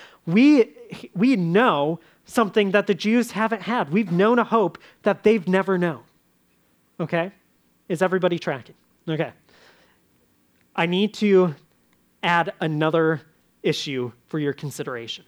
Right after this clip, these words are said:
And that is, when we read verse eleven, it starts out with this phrase, "In him we have also received an inheritance." That is true. It's true.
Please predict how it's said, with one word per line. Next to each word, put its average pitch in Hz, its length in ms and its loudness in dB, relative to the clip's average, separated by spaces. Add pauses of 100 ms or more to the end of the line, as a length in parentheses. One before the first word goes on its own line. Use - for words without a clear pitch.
(760)
And 185 220 0
that 202 240 2
is, 147 420 -2 (400)
when 185 220 2
we 185 160 2
read 202 340 2
verse 208 320 0
eleven, 147 560 0 (320)
it 185 140 0
starts 214 460 0
out 196 220 2
with 180 140 -2
this 175 240 0
phrase, 131 540 -6 (400)
"In 226 240 4
him 170 560 0 (340)
we 208 420 4
have 196 420 0 (120)
also 208 400 2
received 196 800 -2 (340)
an 175 140 -2
inheritance." 147 760 -8 (920)
That 247 180 2
is 254 200 0
true. - 480 -4 (560)
It's 240 260 0
true. - 400 2